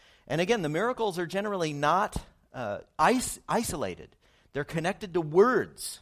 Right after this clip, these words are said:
Okay, so we're not talking about paranormal here. We're not talking about weird stories that send shivers up and down our spine and so on. What we're talking about is miracles, Bible miracles that are designed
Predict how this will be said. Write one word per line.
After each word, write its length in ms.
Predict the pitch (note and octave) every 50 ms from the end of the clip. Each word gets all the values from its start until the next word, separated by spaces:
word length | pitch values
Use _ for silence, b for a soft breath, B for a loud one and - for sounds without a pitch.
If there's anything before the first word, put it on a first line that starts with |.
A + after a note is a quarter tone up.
| _ _ _ _ _ _ _ _ _
Okay, 180 | - G#2+ B2 C#3+
so 140 | - -
we're 100 | D#3+ E3+
not 200 | F#3+ A3 B3 -
talking 340 | - A3 A3 A3 - A3 G#3
about 280 | F#3+ D#3+ F3 D3+ - -
paranormal 720 | - F#3 F3+ F3 E3 D#3 D#3+ E3+ D#3+ C3+ G2+ E2 D#2+ - G2+
here. 240 | A#2 A#2+ A2+ G2 F#2
We're 120 | F#2 F#2+ A2+
not 180 | C3 D3 D3
talking 340 | - D#3+ C#3 D#3 D#3 D#3+ D#3+
about 400 | D#3+ D3+ D3+ C#3+ C#3+ C#3+ C#3+ - B B B B B B
weird 340 | A2+ C#3 E3 F3 F3 D3+
stories 460 | - - D#3 D#3 D#3+ D3+ D3 C3+ A2+ G#2
that 120 | A2 G2+
send 240 | - - D3 C#3+ B2+
shivers 360 | - - D#3 C3+ D3 C3+ A#2+
up 100 | C3 -
and 80 | C3+ A#2+
down 220 | C3 B2+ B2 A#2+
our 100 | A#2+ A#2+
spine 460 | - - - C3 C3 C3 B2 A2+ G#2+
and 100 | F#2 F2
so 180 | - - A2+ G2+
on. 200 | F#2+ F2 F#2 G2+
What 80 | G#2+
we're 60 | G#2 B2+
talking 420 | - - F3+ G#3 A3+ G#3 G#3+ F#3
about 400 | C#3 A2+ G#2+ G2+ G2+ - - B B B B B B
is 180 | B C#3+ C3 A2+
miracles, 680 | C3 D3 D#3+ F#3+ A#3+ C4+ B3+ A3+ - - G#2 E2+ E2+ G2
Bible 720 | G2+ G2 - D3+ D3+ G3 B3 C4 G#3 B3+ A#3 A3 G#3 F3 -
miracles 600 | D#3 E3 F#3+ G3 F#3+ F#3 E3+ - B2 A2 G#2+ G#2+
that 120 | B2 C3+ B2+
are 80 | C3+
designed 600 | B2 C3 A2+ C#3+ D#3 E3+ F#3+ F3+ D3 C3 C3+ B2+